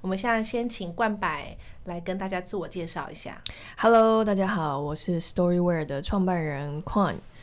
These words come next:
Speaker 2: Storyware 是一个一辈子不制造垃圾的时装品牌。那么身为社会企业的我们，我们的制作单位都是在地的二度就业妇女或是脑麻家庭、更生人，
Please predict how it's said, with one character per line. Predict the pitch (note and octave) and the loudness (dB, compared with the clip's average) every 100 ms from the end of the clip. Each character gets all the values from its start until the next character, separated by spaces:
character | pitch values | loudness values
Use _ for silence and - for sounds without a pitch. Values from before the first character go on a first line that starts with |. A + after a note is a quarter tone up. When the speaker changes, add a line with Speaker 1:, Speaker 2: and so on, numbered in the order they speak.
| - | -12
Speaker 2:
Storyware | - - G#3 A#3 B3+ A#3+ E3+ | -6 2 4 6 6 6 2
是 | D#3 F3 | 0 -2
一 | D3+ | -2
个 | D3 C#3 | -2 -4
一 | E3+ | -6
辈 | - G3 D#3 | -4 -2 -4
子 | - C3+ | -8 -12
不 | - C#3+ | -12 -12
制 | - D#3 | -8 -8
造 | D3+ D#3 C#3+ | -6 -6 -6
垃 | D#3+ D3+ | -6 -6
圾 | - E3+ - | -6 -8 -6
的 | - D2+ | -8 -8
时 | - - | -6 -6
装 | D3 D#3 D#3+ | -4 -2 -2
品 | - - | -6 -8
牌。 | - - - - - - | -10 -12 -16 -18 -18 -4
那 | - F#3 | 2 4
么 | E3+ D3+ D#3 | 4 2 2
身 | G3 | 2
为 | F#3+ E3 | 4 4
社 | - G3+ | 2 4
会 | G3+ | 4
企 | F#3+ - F#3 | 2 2 2
业 | E3+ | 4
的 | D3+ | 0
我 | C3+ | -2
们， | C3+ C3+ C3+ | -4 -6 -6
我 | C#3 | -6
们 | C3+ C#3 | -6 -4
的 | C#3+ C#3 | -4 -6
制 | - A3+ | -2 0
作 | F#3 F#3+ | 2 2
单 | E3+ D#3+ | 2 0
位 | D#3+ D#3 | 0 -2
都 | D#3 D#3 | -2 -4
是 | D#3 - D#3 | -4 -4 -4
在 | E3+ D#3+ | -2 -4
地 | D#3 D3+ | -4 -6
的 | - C3 - | -8 -10 0
二 | F#3+ F#3 | 2 4
度 | F#3 | 2
就 | F3 E3+ | 2 2
业 | E3 | 0
妇 | D#3+ - D#3+ | -2 -2 -2
女 | C3+ G2 - - - | -2 -8 -12 -16 -12
或 | - F3 | -2 0
是 | D#3 E3 D#3 | 0 -4 -4
脑 | C#3+ C3 | -6 -8
麻 | C3+ D3 | -8 -6
家 | D#3+ D#3 | -4 -4
庭、 | F3+ E3+ C3+ C#3 | -4 -6 -6 -8
更 | C#3+ D3+ | -8 -8
生 | D#3+ D#3+ | -6 -6
人， | D3+ C#3+ A#2 F#2 | -6 -8 -10 -12